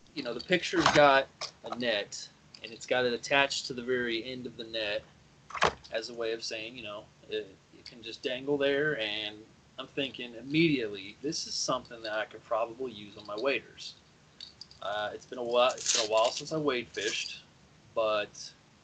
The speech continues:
this, this Velcro strap can go right up through the little plastic straps on my, um, on my waders.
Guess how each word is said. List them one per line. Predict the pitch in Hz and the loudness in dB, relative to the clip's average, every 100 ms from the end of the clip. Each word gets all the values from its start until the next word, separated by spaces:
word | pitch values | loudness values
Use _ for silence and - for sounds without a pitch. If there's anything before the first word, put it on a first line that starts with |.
| - _ - - _ - - 101 | -20 _ -20 -20 _ -20 -18 -8
this, | 117 143 - - | 0 0 0 -6
this | - 113 - | -8 -8 0
Velcro | 117 123 131 | 2 2 -2
strap | - - 135 131 | -2 4 4 4
can | - | 0
go | 113 110 | 0 2
right | 110 110 | 4 2
up | 110 - | 0 -6
through | 110 107 | -14 -12
the | 101 101 104 | -8 -4 -4
little | 104 107 | -4 -6
plastic | - 104 104 - 98 | -2 -2 0 -6 -10
straps | - 113 101 104 - - - - - | -6 -2 0 -2 -6 -10 -16 -20 -12
on | 101 104 | -8 -8
my, | 101 95 92 92 - - - - - - - - | -8 -12 -14 -20 -20 -20 -20 -20 -20 -20 -20 -20
um, | - - - - - - - | -20 -20 -20 -20 -20 -20 -16
on | 110 | -14
my | 101 | 0
waders. | 139 160 127 151 - | 2 4 0 -4 -10